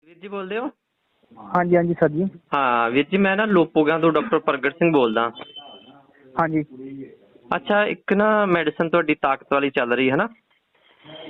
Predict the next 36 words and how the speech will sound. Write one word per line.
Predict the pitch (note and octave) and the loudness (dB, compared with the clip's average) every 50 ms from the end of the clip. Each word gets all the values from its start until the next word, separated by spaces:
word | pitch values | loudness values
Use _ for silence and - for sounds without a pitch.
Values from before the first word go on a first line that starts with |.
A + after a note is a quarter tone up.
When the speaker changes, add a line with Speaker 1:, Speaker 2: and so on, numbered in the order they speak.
| - - E3+ | -6 -2 0
Speaker 2:
ਹਾਂਜੀ, | E3+ E3 D#3+ D#3+ | 0 2 4 4
ਹਾਂਜੀ। | D#3 D#3 D3+ D#3 F#3+ A3+ - - - D#3 - - - - - | 4 4 4 2 2 0 0 -6 -20 -20 -20 -20 -16 -8 -4
Speaker 1:
ਹਾਂ, | C#3 C3 B2 A#2 A2 A2 G#2+ - _ _ _ _ _ _ _ _ _ _ - | -2 -2 0 0 0 -2 -4 -6 _ _ _ _ _ _ _ _ _ _ 0
ਤੇ | F#3 F#3 F#3 F#3 F#3 F#3+ F#3 | 0 2 2 4 4 4 4
ਉਹਦਾ | F#3 F3+ F3 F3+ F3+ G#3 G#3+ | 4 4 4 4 4 4 2
ਨਾ | G#3+ A#3 A#3+ A#3 A3+ A3 F#3+ D3+ - - | 2 2 2 2 2 0 -2 -2 -2 0
ਮੈਨੂੰ | D#3+ E3+ F3 F3+ F#3 F3+ | 0 2 2 2 2 2
ਤੁਸੀਂ | - E3+ E3+ F3 F3 F3+ F3 | 0 -2 0 2 2 2 2
ਰਿਜ਼ਲਟ | D#3 D3 C3+ C#3+ C#3+ D3+ - C#3+ | 2 2 2 0 0 0 -2 -2
ਦੱਸੋਗੇ | C#3+ C#3+ C#3 - - G3 F#3+ G3 | -2 -2 -2 0 -2 -2 0 -2
ਇੱਕ | F#3+ - F3+ | -2 -2 -2
ਮਿੰਟ, | E3+ F3 E3 D3+ - E3 | -2 -2 -2 -2 -4 -2
ਤੁਹਾਨੂੰ | D3+ F3 E3+ D#3+ D#3 D3+ | -2 -2 -2 -2 -2 0
ਕਿਹੜਾ | - D3+ D#3 D#3+ | 0 -2 0 0
ਕਿਹੜਾ | D3+ D#3 D3+ D#3 | -2 0 0 0
ਉਹਦਾ | D3+ D3 D#3 | 0 -2 -2
ਫਾਇਦਾ | - D3+ C3 A#2+ A#2+ | -2 -2 -2 0 0
ਲੱਗਾ | A#2 A#2 A2+ G#2+ A#2 A#2 A#2+ | -2 -2 -2 -2 -2 -2 -2
ਖਾ | A#2+ - - A#2+ A#2 | -4 -4 -4 -4 -4
ਕੇ? | - - A#2 A2+ A2+ - _ _ - - _ _ _ _ _ _ _ _ _ _ _ _ - - | -4 -6 -8 -8 -8 -12 _ _ -20 -20 _ _ _ _ _ _ _ _ _ _ _ _ -2 2
Speaker 2:
ਹਾਂਜੀ? | D#3 F#3 B3+ D4 C#4+ - _ _ _ - - - - - - - - C3+ | 4 4 4 4 2 0 _ _ _ -20 -20 -20 -20 -20 -20 -12 -4 -2
Speaker 1:
ਉਹਦਾ | C#3 D3 E3 E3+ E3 | 0 2 2 2 0
ਰਿਜ਼ਲਟ, | D#3 C3+ B2+ C#3 D3+ E3 D#3 - | -2 -2 0 -2 -2 -2 -2 -2
ਉਹਦਾ | E3+ E3 E3+ E3+ | 0 0 0 -2
ਫਾਇਦਾ | E3 - D#3 C3+ C3 C#3+ D3 | -2 -2 -4 -2 0 0 0
ਦੱਸੋਗੇ | C3+ C3+ - - F#3+ G3 F#3 G3 | 0 -2 -4 -2 -2 0 0 0
ਕਿਹੜਾ | G3+ F#3 E3+ E3+ F3 | -2 -2 -2 -2 0
ਕਿਹੜਾ | D#3+ E3 E3 E3+ | 0 0 0 2
ਹੋਇਆ? | D#3+ E3 D3 C#3 C#3 | 2 2 2 2 0
ਸਾਈਡ | - D3+ C3+ C3+ C3 - | -2 -2 -4 -4 -4 -2
ਤੇ | - D3 | 0 0
ਹੋ | D3 | 2
ਕੇ | C#3 C3 | 2 2
ਗੱਲ | A#2+ A#2+ A#2 A#2 | 0 0 -2 -2
ਕਰ | A#2 B2 A#2 | -4 -4 -4
ਲਓ। | A2+ A#2 A#2+ A#2+ | -2 -4 -6 -6